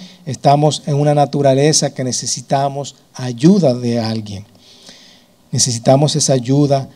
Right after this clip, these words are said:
de Dios. Y todos necesitamos reconocer que en algún punto necesitamos a alguien que nos ayude.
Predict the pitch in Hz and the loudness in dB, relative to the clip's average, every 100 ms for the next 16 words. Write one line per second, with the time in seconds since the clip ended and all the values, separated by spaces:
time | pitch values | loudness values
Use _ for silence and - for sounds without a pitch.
0 | - - 123 117 117 110 127 117 175 208 | -18 -6 -4 0 -2 0 -2 4 8 8
1 | 175 - 143 135 147 156 151 151 143 135 | 6 4 -2 0 0 2 0 0 -2 0
2 | 139 127 - 135 131 233 226 208 214 208 | -2 -2 -4 -4 4 6 6 6 6 8
3 | 185 117 113 - - - - 135 131 131 | 4 -2 -10 -14 -20 -20 -10 -8 -6 -8
4 | 123 143 143 147 135 - 135 131 135 131 | -4 0 0 -2 -6 -10 -6 -4 -4 -4
5 | 131 131 - _ - 123 120 123 - - | -6 -8 -20 _ -8 -6 -4 -6 -8 -14
6 | _ 147 107 107 107 101 | _ -12 -10 -8 -10 -12